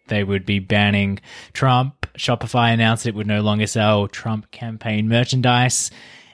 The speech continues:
And the credit card processing company Stripe will now no longer process Trump's campaign donations. So in addition to that,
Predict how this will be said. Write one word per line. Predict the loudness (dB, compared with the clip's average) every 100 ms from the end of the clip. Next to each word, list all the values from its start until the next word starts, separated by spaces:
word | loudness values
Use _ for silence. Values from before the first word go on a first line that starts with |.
| _ -2
And | 2 4 4 2 0 -4 -4
the | -2 -2
credit | 0 0 0
card | 0 0 0
processing | -2 -2 -2 -4
company | -4 -4 -4 -4
Stripe | -4 0 2 4 2 -4 -14
will | -6 0
now | 2 2
no | 2 2
longer | 2 2 0 -4 _
process | -12 -8 -6 -6 -4 -2 -2 -4
Trump's | -8 -4 -4 -2 -2 -4
campaign | -4 -6 -4 -4 -4 -2
donations. | 0 2 2 0 -6 -8 -10 -6 -2
So | 2 4 4 4 2 0 -10 -20 -20 -20 _ -4
in | 0
addition | 2 2 2
to | 2 4
that, | 4 2